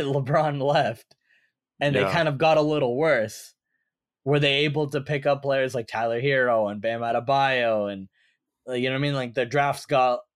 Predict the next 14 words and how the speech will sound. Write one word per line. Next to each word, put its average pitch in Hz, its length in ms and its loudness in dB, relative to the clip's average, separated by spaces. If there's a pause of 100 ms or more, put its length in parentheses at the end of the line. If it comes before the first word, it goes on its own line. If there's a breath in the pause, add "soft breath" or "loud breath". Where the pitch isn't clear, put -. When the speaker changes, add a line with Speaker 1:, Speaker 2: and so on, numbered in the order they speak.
(840)
Speaker 1:
the 143 120 -4
talent 156 440 0
got 135 140 0
a 131 60 2
little 127 220 -2
better 131 220 -2
and 123 120 -8
they 120 60 -2
were 123 100 -2
able 123 140 -8
to 120 100 -8
replenish 123 540 -2
that 117 180 -2
system. 117 300 -10